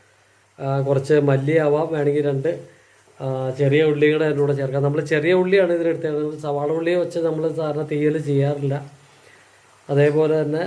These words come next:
ഈ ശരിക്കും ഈ ഉള്ളി വേവിക്കുന്നത് നമ്മൾ, ആ, സാധാരണ ഉള്ള കല്ലിൽ ആണ് അരക്കുന്നതെങ്കിൽ ആ കല്ല്,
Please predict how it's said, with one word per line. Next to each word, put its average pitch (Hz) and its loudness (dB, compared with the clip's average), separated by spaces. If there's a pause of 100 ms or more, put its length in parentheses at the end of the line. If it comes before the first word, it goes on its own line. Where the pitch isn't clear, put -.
(360)
ഈ 151 -2
ശരിക്കും 151 0
ഈ 175 4 (100)
ഉള്ളി 160 2 (100)
വേവിക്കുന്നത് 160 0
നമ്മൾ, 156 -4 (800)
ആ, 143 0 (120)
സാധാരണ 151 0 (1400)
ഉള്ള 151 4 (120)
കല്ലിൽ 147 4 (320)
ആണ് 147 -2 (120)
അരക്കുന്നതെങ്കിൽ 147 -2 (520)
ആ 156 -4 (120)
കല്ല്, 151 2